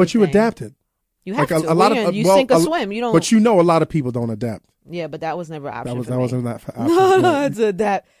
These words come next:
Speaker 2: And which is good. It's part of the growing pains, and you learn how to, uh, find your voice in a new,
Speaker 1: Exactly.
Speaker 2: a-, you know, in a new atmosphere and in a new position. And, you know, I still tried to be authentic and honest, and, but I have to function a little differently, and you have to adjust, and,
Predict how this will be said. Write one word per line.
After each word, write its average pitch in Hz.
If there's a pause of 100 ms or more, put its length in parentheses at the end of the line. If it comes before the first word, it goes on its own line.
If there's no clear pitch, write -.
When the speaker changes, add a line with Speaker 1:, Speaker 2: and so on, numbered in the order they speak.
(280)
Speaker 2:
And 208
which 247
is 262
good. 294
It's 202
part 233
of 226
the 226
growing 247
pains, 170
and 175
you 190
learn 202
how 208
to, 196 (100)
uh, 113 (680)
find 180
your 214
voice 220
in 233
a 233
new, 233
Speaker 1:
Exactly. 226
Speaker 2:
a-, -
you 269
know, 226
in 220
a 196
new 233 (380)
atmosphere 180
and 156
in 160
a 165
new 185
position. 190
And, 123 (340)
you 208
know, 214
I 180
still 208
tried 190
to 180
be 175
authentic 175
and 151
honest, 170
and, 139 (440)
but 175
I 170
have 180
to 175
function 214
a 240
little 247
differently, 170
and 170
you 175
have 190
to -
adjust, 208
and, 156